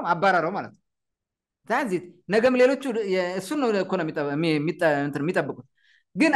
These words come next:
አብይ ምን፣ ምንድን ነው ተ-፣ አብይ አሁን እንደዚህ የሰደቡት ምናምን ተመልሰው ተንበርክከው ለምነው፣ በቃ ከዚህ በኋላ አብይ የሚያክል ነገር የለም ብለው ቢያወድሱት በሙሉ ልብ ነው የሚቀበላቸው።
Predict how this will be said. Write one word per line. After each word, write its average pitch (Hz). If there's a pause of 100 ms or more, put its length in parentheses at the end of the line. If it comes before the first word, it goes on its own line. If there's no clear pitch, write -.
አብይ 294
ምን፣ 269
ምንድን 220
ነው 175
ተ-፣ 226 (280)
አብይ 208
አሁን 208
እንደዚህ 196
የሰደቡት 196
ምናምን 226
ተመልሰው 294
ተንበርክከው 220
ለምነው፣ 240 (380)
በቃ 214
ከዚህ 208
በኋላ 226
አብይ 208
የሚያክል 226
ነገር 214
የለም 180
ብለው 175
ቢያወድሱት 285 (300)
በሙሉ 226
ልብ 262
ነው 190
የሚቀበላቸው። 135